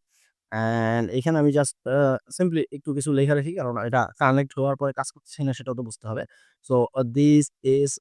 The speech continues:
details page, details page, ওকে? সেভ করলাম। আচ্ছা, এইবার আমরা চলে যাবো আমাদের, আ, রুটসে। লাল বাতি জ্বলে আছে। কেন? কারণ আমরা এটা কমপ্লিট করি নাই।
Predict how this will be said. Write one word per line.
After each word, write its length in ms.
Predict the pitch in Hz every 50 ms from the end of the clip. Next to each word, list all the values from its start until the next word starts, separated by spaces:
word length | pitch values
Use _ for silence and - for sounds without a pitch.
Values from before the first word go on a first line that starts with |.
| - 123
details 420 | 113 127 - 135 127 123 120 -
page, 480 | - - 117 139 196 196 - - 127 107
details 920 | 110 117 117 117 117 110 _ _ - 123 120 120 135 147 156 170 180 180 - - - - _ _ _ _ _ _ _ _ _ _ _ _ _ _ _ _ _ _ _ _ _ _ _ -
page, 300 | 139 127 113 107 104 95 - - - - - _ _ _ _ _
ওকে? 160 | - 156 202 220 -
সেভ 180 | - - 165
করলাম। 160 | 156 120 92 76 _ _ _ _ _ _ _ _
আচ্ছা, 180 | - - - - _ -
এইবার 380 | 170 220 247 240 202 156 135 - -
আমরা 340 | - 143 143 143 151 151 147 135
চলে 180 | - 156 147
যাবো 140 | 135 143 147
আমাদের, 260 | 160 156 143 131 165 190 196 -
আ, 80 | - 127
রুটসে। 560 | 123 117 131 147 160 156 - - - 214 -
লাল 160 | 135 135 127
বাতি 180 | 127 139 135 143
জ্বলে 200 | 143 147 135 131
আছে। 180 | 127 - 202
কেন? 220 | 208 - 131 135 147
কারণ 220 | 147 131 120 123
আমরা 180 | 127 123 123 127
এটা 120 | 117 _ _
কমপ্লিট 320 | - 156 135 - 135 139
করি 180 | - - 139 123
নাই। 180 | 120 131 175